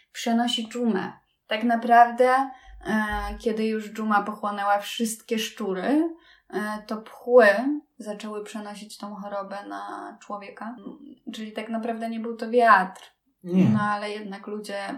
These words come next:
Speaker 1: próbowali to sobie w jakiś sposób, e, wytłumaczyć i to była ta ich odpowiedź na to, dlaczego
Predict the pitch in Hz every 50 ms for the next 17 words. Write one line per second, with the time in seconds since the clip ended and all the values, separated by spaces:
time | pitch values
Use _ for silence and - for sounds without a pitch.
0 | - - 208 196 208 214 208 202 196 208 208 208 - - 196 196 196 202 214 -
1 | - 190 - - - - 208 202 - - 190 190 190 _ - 190 190 196 202 202
2 | 196 208 208 - 220 214 214 208 208 208 202 190 - - - 220 226 226 - -
3 | - _ _ - _ _ _ _ 220 214 214 196 202 208 202 196 202 196 196 202
4 | 196 208 202 - - - - 190 196 - - - - - - 185 180 165 - 175
5 | - 175 175 185 185 - 175 - -